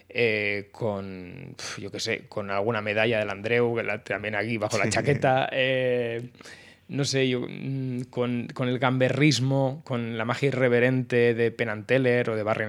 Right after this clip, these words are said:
Speaker 1: Stewart, y yo metería todo eso, eh, haría una mezcla y, y lo que saldría, pues para mí sería el mago ideal, que es también un poco lo que uno busca, ¿no? Esta es la pregunta de que,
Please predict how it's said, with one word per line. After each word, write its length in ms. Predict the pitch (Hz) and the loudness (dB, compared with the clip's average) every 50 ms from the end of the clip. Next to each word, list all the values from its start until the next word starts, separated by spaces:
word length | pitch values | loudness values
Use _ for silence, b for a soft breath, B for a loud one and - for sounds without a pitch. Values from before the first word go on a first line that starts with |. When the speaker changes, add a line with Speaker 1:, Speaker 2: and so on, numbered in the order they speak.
| 107 - | -4 -6
Speaker 1:
Stewart, 480 | - - 135 127 127 120 120 - - B B B B B B B B | -4 0 2 2 4 2 2 0 -6 B B B B B B B B
y 80 | - 110 | -6 -2
yo 80 | 120 | 0
metería 480 | 139 143 139 139 - 139 139 143 139 135 | 2 0 0 2 0 2 4 4 4 4
todo 240 | - 135 135 135 139 | 4 2 2 2 2
eso, 400 | 151 - - 156 160 - - - _ - - | 0 0 0 0 0 -2 -4 -12 _ -18 -12
eh, 220 | - 101 98 98 | -8 -6 -6 -6
haría 220 | 98 101 113 117 113 | -6 -6 -6 -6 -4
una 200 | 113 110 107 110 | -4 -4 -4 -4
mezcla 500 | 120 113 - - - - 147 160 160 143 120 | -4 -6 -8 -8 -4 -4 -4 -4 -4 -8 -10
y, 380 | - 107 98 95 92 - - _ | -12 -10 -10 -10 -10 -12 -14 _
y 160 | - 131 113 107 | -14 -12 -10 -10
lo 300 | 104 98 101 98 98 - | -8 -8 -8 -8 -8 -8
que 260 | - 101 95 92 98 | -8 -8 -8 -8 -8
saldría, 440 | 95 - 98 95 98 101 101 101 101 | -8 -8 -8 -10 -10 -8 -8 -8 -6
pues 120 | - 120 | -6 -8
para 160 | - 123 107 104 | -6 -6 -8 -8
mí 120 | 104 107 | -8 -8
sería 180 | 123 127 139 127 | -6 -4 -4 -4
el 60 | 127 | -2
mago 240 | 127 113 98 101 98 | -4 -4 -6 -6 -6
ideal, 260 | 98 107 113 110 - | -4 -4 -4 -4 -4
que 100 | - 113 | -6 -4
es 60 | - | -4
también 240 | - 117 110 117 120 | -2 -4 -4 -4 -6
un 80 | 120 117 | -6 -4
poco 400 | - 117 107 131 131 131 - - B B B B B B B B B | -6 -4 -2 -2 -2 -4 -4 -6 B B B B B B B B B
lo 140 | 139 139 110 | -2 -2 0
que 100 | 147 143 | 2 0
uno 160 | 131 117 110 | 0 0 0
busca, 320 | 117 151 147 - - 113 101 | 2 2 2 0 -2 -6 -6
¿no? 100 | 110 131 | -4 -4
Esta 160 | 135 - - | -4 -2 -2
es 40 | 123 | 0
la 100 | 120 113 - | 0 -2 -2
pregunta 360 | 117 107 110 117 117 - 120 | -4 -6 -6 -6 -4 -2 -2
de 260 | 113 110 107 104 107 | -2 -2 -2 -4 -6
que, 160 | 104 110 113 | -8 -12 -16